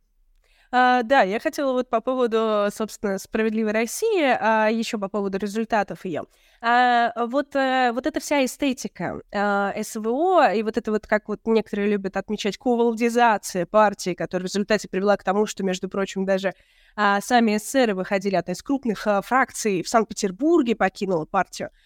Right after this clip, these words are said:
Ам, вот это всё доказательство того, что С В О не совсем та тема, которую стоит затрагивать, потому что мы видим это даже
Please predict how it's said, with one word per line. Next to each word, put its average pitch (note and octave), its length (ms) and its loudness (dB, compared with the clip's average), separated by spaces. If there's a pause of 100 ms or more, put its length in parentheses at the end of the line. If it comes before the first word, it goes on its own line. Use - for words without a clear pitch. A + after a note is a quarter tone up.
(320)
Ам, A#3 640 2
вот A3+ 220 -2
это G4+ 160 0
всё D#4 300 2
доказательство C4+ 720 0
того, C4 220 4
что - 160 -4
С C4 220 -2
В B3 80 -4
О D#4+ 120 4
не C#4+ 120 2
совсем F#4+ 520 -2
та C4 140 2
тема, C#4 400 2
которую F#3+ 260 -4
стоит G#3 300 -2
затрагивать, G#3 520 0
потому B3 200 -2
что - 140 -2
мы B3+ 120 2
видим C#4 280 4
это C4 140 0
даже B3 300 2